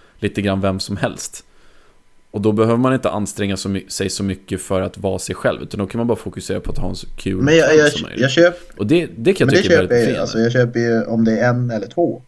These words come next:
Speaker 2: Men om det är typ tre, fyra, då, då, då, nej.
Speaker 1: Ja.
Speaker 2: Då är det liksom, för då kan det ju också... Här är grejen, här måste, om du har en fest, till exempel nyårsfest. Nu är vi det, fast i det här ämnet, jag ska byta snart.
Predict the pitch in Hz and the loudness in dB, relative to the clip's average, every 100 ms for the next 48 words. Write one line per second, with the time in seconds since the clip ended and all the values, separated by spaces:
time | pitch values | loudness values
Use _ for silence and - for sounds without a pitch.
0 | _ _ _ _ 110 107 107 110 110 107 | _ _ _ _ -2 -2 0 -2 -2 -8
1 | - 113 113 131 123 - _ _ _ _ | -4 -2 0 2 2 0 _ _ _ _
2 | - 117 117 135 117 117 113 120 117 113 | -4 0 4 4 4 4 4 6 6 2
3 | - 98 98 127 131 123 120 113 117 139 | -4 -2 2 2 4 2 2 0 2 2
4 | 139 160 131 127 127 110 - 113 123 - | 2 4 2 2 -4 -4 -8 -10 -10 -12
5 | _ - - - - 143 180 175 131 170 | _ -20 -18 -10 0 4 6 4 2 2
6 | 127 110 143 175 208 160 - - 143 170 | 2 2 4 2 0 -4 -6 -4 0 2
7 | 180 170 151 - 90 - 104 92 101 104 | 4 4 2 0 -6 -8 -12 -14 -14 -16
8 | 95 - 80 - _ _ _ _ _ _ | -10 -8 -8 -10 _ _ _ _ _ _
9 | _ 117 117 120 113 110 110 113 123 104 | _ 0 2 4 2 2 0 0 0 0
10 | 101 104 104 - 107 107 107 104 90 | 0 -2 -4 -4 -4 -2 -2 -6 -10